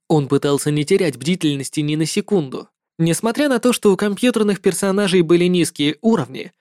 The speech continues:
всё же они были больше, чем уровень у Лу. Более того, многие из них были элитными мобами, и их было несмётное количество. Неподалёку от места, где стоял Лу, были бараки.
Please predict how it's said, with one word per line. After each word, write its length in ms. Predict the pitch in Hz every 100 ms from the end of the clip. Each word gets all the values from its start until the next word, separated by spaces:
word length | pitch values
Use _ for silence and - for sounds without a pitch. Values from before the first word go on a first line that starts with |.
| _ -
всё 220 | - 285
же 100 | 254
они 200 | 233 220
были 240 | 190 180
больше, 420 | 160 151 156 -
чем 240 | 214 214 151
уровень 400 | 139 135 139 139 -
у 80 |
Лу. 360 | 147 143 131 - _ _ _ _ _ _
Более 380 | 151 139 135 135
того, 280 | 165 160 147
многие 520 | 143 170 202 156 147
из 240 | - 160
них 260 | 165 196 143
были 300 | 151 147 160
элитными 520 | 170 165 165 - 170 180
мобами, 520 | 214 151 127 - _ _ _ _ -
и 60 |
их 360 | 190 214 208 175
было 240 | 180 196
несмётное 720 | 190 190 - 165 143 151 143
количество. 720 | 143 139 131 - - - 113 _ _ _ _ _ _ -
Неподалёку 680 | 180 220 262 294 320 233
от 280 | 208 170 165
места, 400 | 185 220 226 190
где 200 | 156 160
стоял 460 | 151 170 160 160 147
Лу, 380 | 160 226 180 _ _ -
были 420 | 202 254 233 220
бараки. 840 | 196 143 151 147 147 127 - -